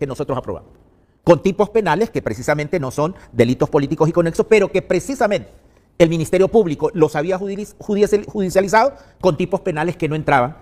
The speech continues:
en esa órbita de delitos políticos y conexos. Este, este fallo, esta sentencia de la Honorable Corte Suprema de Justicia es el primer caso de sicariato judicial, o lo que hoy en la doctrina se llama lawfare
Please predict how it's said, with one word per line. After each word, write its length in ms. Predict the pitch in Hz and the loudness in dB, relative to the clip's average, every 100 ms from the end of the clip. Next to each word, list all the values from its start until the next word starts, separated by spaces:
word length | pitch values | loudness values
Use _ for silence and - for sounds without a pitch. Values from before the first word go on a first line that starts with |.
| - | -4
en 140 | 139 | 2
esa 200 | 139 139 | 2 4
órbita 340 | 123 127 131 135 | 2 2 0 -2
de 80 | 120 | 2
delitos 300 | 110 104 127 | 2 2 -2
políticos 400 | - 98 101 92 | -2 -2 -2 -4
y 20 | |
conexos. 380 | 98 78 - - _ _ _ _ _ _ | -4 -6 -8 -20 _ _ _ _ _ _
Este, 560 | 240 240 - - 101 _ - | 8 8 -2 -14 -14 _ -2
este 300 | 208 - 143 | -2 -2 -6
fallo, 380 | 113 110 117 - | -4 -6 -10 0
esta 260 | 214 208 156 | 2 2 -4
sentencia 540 | 131 113 131 117 92 - _ _ | -10 -10 -10 -10 -16 -18 _ _
de 80 | 131 | 0
la 80 | |
Honorable 340 | 131 131 165 170 | 2 4 2 2
Corte 200 | 165 156 | -2 -2
Suprema 340 | 160 143 151 156 | -4 -2 0 0
de 40 | |
Justicia 420 | 135 - 160 190 - - _ | -2 -4 -2 -2 -4 -20 _
es 160 | 165 180 | 0 2
el 100 | 170 | 0
primer 380 | 160 156 156 | 0 0 -2
caso 320 | - 151 - - _ _ _ | 2 2 2 -18 _ _ _
de 100 | 147 | -6
sicariato 580 | - 247 214 151 127 117 | -4 0 2 2 0 -2
judicial, 520 | 110 101 147 202 - | -6 0 2 2 -4
o 80 | 123 | -4
lo 180 | 113 101 | -4 -2
que 220 | 123 117 | -4 0
hoy 160 | 160 175 | 0 0
en 60 | 156 | 0
la 80 | |
doctrina 260 | 127 135 156 | -4 -4 -8
se 80 | 143 | 0
llama 240 | 139 156 - - - _ - | 0 0 -12 -20 -20 _ 2
lawfare 520 | 120 139 170 - - | 4 6 2 2 -16